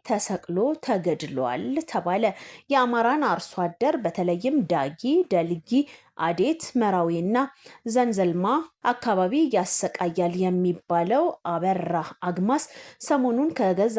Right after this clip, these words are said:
ጓደኞቹ በተወሰደበት ጥቃት ሞቷል ተብሏል። አበራ ማለት አራስ ሳይቀር በጭካኔ የገደለ ሰው ነበር የሚሉት መረጃ አቀባዮቻችን፣ የእሱን አረመኔነት የአዴት ህዝብ ተናግሮ አይጨርሰውም ሲሉም ያማርራሉ።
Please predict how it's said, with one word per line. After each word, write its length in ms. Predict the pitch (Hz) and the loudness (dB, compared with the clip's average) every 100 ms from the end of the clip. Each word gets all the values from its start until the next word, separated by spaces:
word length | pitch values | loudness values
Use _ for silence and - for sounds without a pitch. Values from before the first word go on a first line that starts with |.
| 190 | -2
ጓደኞቹ 720 | 175 165 180 180 175 - 277 | 0 -2 -2 -2 -2 -4 -2
በተወሰደበት 880 | 240 190 180 - 180 165 165 165 - | -2 0 -2 -2 -2 -2 -2 -2 -4
ጥቃት 380 | - 165 - 269 - | -4 -6 -4 -4 0
ሞቷል 560 | 233 202 180 156 156 233 - | 0 2 -2 -2 -2 -2 -4
ተብሏል። 420 | 262 226 - - - - - | -4 -4 -6 -10 -16 -16 -6
አበራ 240 | 147 180 196 202 | -2 0 0 0
ማለት 400 | 214 247 370 - - - - | 0 2 0 -2 -10 -10 -12
አራስ 300 | 165 160 190 - | -4 -2 -2 -2
ሳይቀር 500 | - 214 214 - 320 | 0 -2 -2 -4 -2
በጭካኔ 580 | 240 190 - - 202 196 185 | 0 -2 -4 -6 -4 0 2
የገደለ 500 | 180 185 185 196 190 190 | 2 0 -2 -2 -2 -2
ሰው 240 | - 208 196 | 0 0 0
ነበር 360 | 170 - 151 170 | -4 -2 -4 0
የሚሉት 500 | 185 175 170 214 - 240 | 0 0 -2 -2 -2 0
መረጃ 420 | 185 - 160 160 165 | 0 0 -2 0 -2
አቀባዮቻችን፣ 1000 | 165 185 - 202 214 - 254 254 330 320 - - - | 0 -6 -2 -2 -2 -2 -6 -2 -2 -4 -16 -18 -6
የእሱን 360 | - 269 - 247 | 0 0 2 2
አረመኔነት 760 | 214 202 196 190 185 185 269 202 | 2 2 2 2 2 2 0 0
የአዴት 540 | 196 - 170 170 170 - | -2 0 0 0 -2 -2
ህዝብ 260 | 240 254 269 | -2 0 -2
ተናግሮ 420 | - 175 151 165 | -2 -4 -2 -2
አይጨርሰውም 720 | 170 160 - 175 170 185 170 | -2 -2 -4 -6 -4 -4 -4
ሲሉም 360 | 165 185 175 269 | -4 -2 0 0
ያማርራሉ። 680 | 330 214 160 165 180 196 226 | 2 2 0 -2 0 0 2